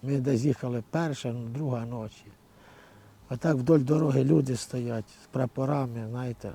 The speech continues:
аж сльоза була так наверталася, що не можу то передати, наскільки на, ну, в душі було. Бо вони в одно нам казали: «А ви там не нужні нікому».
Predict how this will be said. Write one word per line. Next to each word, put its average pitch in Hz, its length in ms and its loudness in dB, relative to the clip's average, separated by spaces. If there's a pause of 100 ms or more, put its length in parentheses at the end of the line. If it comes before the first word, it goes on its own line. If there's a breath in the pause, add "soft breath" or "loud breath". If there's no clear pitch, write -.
(180)
аж 147 340 -2 (120)
сльоза 123 440 2
була 92 340 -6
так 95 240 -8
наверталася, 101 720 -6
що 90 260 -12 (520 loud breath)
не 147 80 -2
можу 143 200 4
то 107 160 0
передати, 127 560 0 (960 loud breath)
наскільки 139 480 0
на, 127 300 -6 (180)
ну, 123 80 -4
в 117 80 -4
душі 135 320 4
було. 123 480 0 (1000 loud breath)
Бо 147 160 6
вони 151 240 6
в 143 80 4
одно 139 220 2
нам 135 120 0
казали: 123 420 0
«А 131 80 4
ви 139 140 4
там 123 280 -2
не 131 100 2
нужні 139 400 8
нікому». 117 600 -6